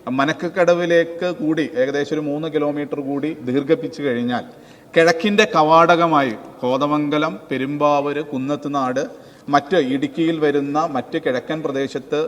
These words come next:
വന്ന് ഈ മനക്കക്കടവിലേക്ക് മെട്രോ സ്റ്റേഷൻ നീട്ടിക്കഴിഞ്ഞാൽ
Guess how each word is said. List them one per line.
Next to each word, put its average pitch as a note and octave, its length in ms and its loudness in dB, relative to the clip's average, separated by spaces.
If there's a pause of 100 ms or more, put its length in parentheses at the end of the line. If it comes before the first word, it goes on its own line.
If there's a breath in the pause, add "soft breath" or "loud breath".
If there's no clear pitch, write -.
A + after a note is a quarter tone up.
(140)
വന്ന് C3+ 320 -2 (760 loud breath)
ഈ - 20 6 (420)
മനക്കക്കടവിലേക്ക് E3 920 0
മെട്രോ D3 340 -2
സ്റ്റേഷൻ D3 420 -4 (100)
നീട്ടിക്കഴിഞ്ഞാൽ B2+ 640 -2